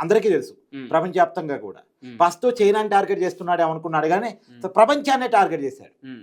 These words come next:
Speaker 1: ప్రపంచాన్నే టార్గెట్ చేశాడు.
Speaker 2: Hmm.
Speaker 1: ఇవాళ అది పెద్ద వివాదమైంది.
Speaker 2: Hmm.
Speaker 1: చివరికి అమెరికాకి శాశ్వత మిత్రుడుగా ఉన్నటువంటి యూరప్ క-, కంట్రీస్ని కూడా టార్గెట్ చేశాడు.
Speaker 2: Hmm.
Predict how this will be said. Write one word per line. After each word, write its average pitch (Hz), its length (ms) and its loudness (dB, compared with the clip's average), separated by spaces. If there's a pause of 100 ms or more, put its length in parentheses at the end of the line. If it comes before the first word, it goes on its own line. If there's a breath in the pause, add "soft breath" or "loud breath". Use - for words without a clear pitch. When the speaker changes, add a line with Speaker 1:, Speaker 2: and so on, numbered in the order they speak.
(380)
Speaker 1:
ప్రపంచాన్నే 165 460 -2
టార్గెట్ 110 340 -4
చేశాడు. - 240 -20
Speaker 2:
Hmm. 139 160 -2
Speaker 1:
ఇవాళ 185 120 6
అది 180 100 0
పెద్ద 170 160 -4
వివాదమైంది. 143 760 0
Speaker 2:
Hmm. 127 120 -14
Speaker 1:
చివరికి 233 920 2 (220)
అమెరికాకి 220 640 2
శాశ్వత 214 560 -2
మిత్రుడుగా 208 580 0
ఉన్నటువంటి 190 380 -4
యూరప్ 220 460 4
క-, 196 180 0
కంట్రీస్ని 190 520 -4
కూడా 233 140 2
టార్గెట్ 175 360 0
చేశాడు. 107 420 -16
Speaker 2:
Hmm. 123 120 -14